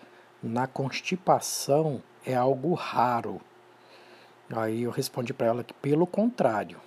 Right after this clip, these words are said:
que na verdade é algo muito comum, principalmente em mulheres, e que não adianta manejar nu-, a, a parte nutricional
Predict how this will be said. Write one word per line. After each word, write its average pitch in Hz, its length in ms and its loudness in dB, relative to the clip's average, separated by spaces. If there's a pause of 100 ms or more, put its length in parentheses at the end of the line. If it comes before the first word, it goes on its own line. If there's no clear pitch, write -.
(160)
que 120 100 -10
na 117 240 0
verdade 135 880 0 (120)
é 123 120 2
algo 123 360 2
muito 147 680 2
comum, 156 680 4
principalmente 131 720 -2
em 165 40 0
mulheres, 123 840 0 (680)
e - 100 -2
que - 180 -8
não 123 120 0
adianta 123 720 0
manejar 113 680 -2
nu-, 107 180 -8
a, 113 380 -2
a 107 40 4
parte - 460 -6
nutricional 123 1040 0